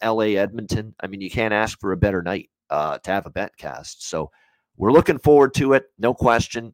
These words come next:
uh, and, uh, excited about the, uh, Betcast here, uh, taking place tonight. So again, as always, you wanna join us on the Betcast. We had a very good turnout last, uh, Tuesday. You can tell the playoffs arrived. We had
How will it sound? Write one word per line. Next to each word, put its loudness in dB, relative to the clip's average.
uh, 2
and, -8
uh, -2
excited 0
about -2
the, -4
uh, -4
Betcast -4
here, -6
uh, -4
taking -6
place -6
tonight. -10
So -4
again, 2
as -2
always, 4
you -10
wanna -2
join -2
us -4
on -2
the -6
Betcast. -2
We -4
had -6
a -16
very 0
good -4
turnout -4
last, -2
uh, -6
Tuesday. -12
You -16
can -12
tell 4
the 2
playoffs 2
arrived. -4
We -8
had -10